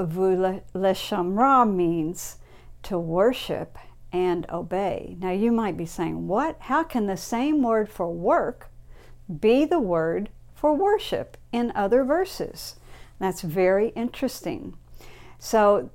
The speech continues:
let me read to you, like, verse, uh, Exodus eight, verse one says, "This is what the Lord says, 'Let my people go so that they may worship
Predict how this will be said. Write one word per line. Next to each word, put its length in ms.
let 220
me 140
read 240
to 80
you, 340
like, 300
verse, 460
uh, 200
Exodus 540
eight, 320
verse 400
one 480
says, 600
"This 300
is 180
what 300
the 140
Lord 400
says, 640
'Let 340
my 220
people 480
go 560
so 260
that 240
they 460
may 260
worship 760